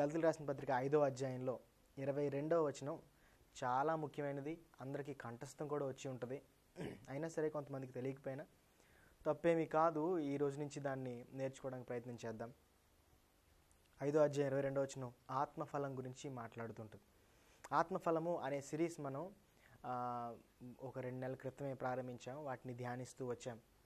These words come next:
ఆత్మఫలం అనే దాన్ని అర్థం చేసుకోవడానికి దాన్ని మూడు భాగాలుగా మనం విభజించుకున్నాం. కొత్తగా మొదటిసారి ఈ వర్తమానం వింటున్న వారి కోసం ఈ మాటలు చెప్తున్నాను.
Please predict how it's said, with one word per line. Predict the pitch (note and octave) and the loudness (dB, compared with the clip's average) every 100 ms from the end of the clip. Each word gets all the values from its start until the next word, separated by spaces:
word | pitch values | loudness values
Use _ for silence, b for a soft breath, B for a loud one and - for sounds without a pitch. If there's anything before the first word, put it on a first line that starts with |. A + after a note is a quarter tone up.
| B B B B - | B B B B 0
ఆత్మఫలం | C3 D#3+ E3 F3 D#3+ D#3 E3 D#3 - | 4 4 2 -2 2 4 2 0 -6
అనే | C3+ C#3 | -4 -2
దాన్ని | C#3 C#3+ C#3+ G#2+ | 0 -2 -4 -4
అర్థం | B2 A#2 C#3+ | -6 -4 -6
చేసుకోవడానికి | D3 C#3+ C3+ - C3+ B2+ B2 F#3 | -2 -2 -2 0 0 0 -4 -6
దాన్ని | E3 C3+ C3 | -6 -6 -6
మూడు | C3 C3+ C#3 | -6 -6 -4
భాగాలుగా | C3 B2 C3 D3 D3+ C#3+ | -2 -2 0 -2 -2 -2
మనం | C3 B2 A2+ | -2 -4 -4
విభజించుకున్నాం. | A2+ B2 B2 - A2+ G#2+ G2+ - B B B - | -4 -4 -6 -10 -10 -10 -12 -20 B B B 2
కొత్తగా | D3+ D3+ D#3+ E3+ | 2 4 6 6
మొదటిసారి | D#3+ C3+ C#3 D3+ C#3+ | 4 0 -2 0 2
ఈ | C#3+ | 2
వర్తమానం | B2+ - C#3 C#3 | 0 -2 -4 -4
వింటున్న | C3 C3 C3+ | -6 -6 -4
వారి | B2+ B2+ | -4 -4
కోసం | B2 C#3+ | -6 -6
ఈ | C3 | -6
మాటలు | A#2 - A2+ | -6 -8 -8
చెప్తున్నాను. | A2 - G#2+ | -8 -8 -14